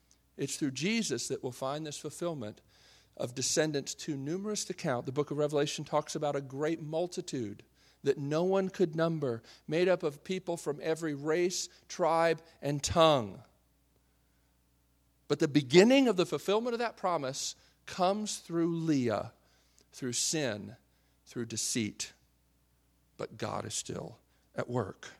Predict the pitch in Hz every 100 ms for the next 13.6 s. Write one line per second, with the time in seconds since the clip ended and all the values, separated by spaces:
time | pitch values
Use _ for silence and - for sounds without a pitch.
0 | _ _ _ _ _ _ _ _ _ _
1 | _ _ _ _ _ _ _ _ _ _
2 | _ - 165 190 214 214 202 190 143 139
3 | - - 170 135 - - 160 - 139 120
4 | 127 160 - - 208 - 90 - _ _
5 | _ _ _ _ _ _ _ - - 170
6 | 190 208 214 147 120 113 127 156 - _
7 | _ - 123 202 196 139 - - - _
8 | _ _ _ _ _ _ _ _ _ _
9 | - 196 202 180 214 240 190 175 - -
10 | 123 - - - - - _ _ _ _
11 | _ _ _ _ _ _ _ _ _ _
12 | _ _ _ _ - _ _ - 196 170
13 | 202 220 202 220 226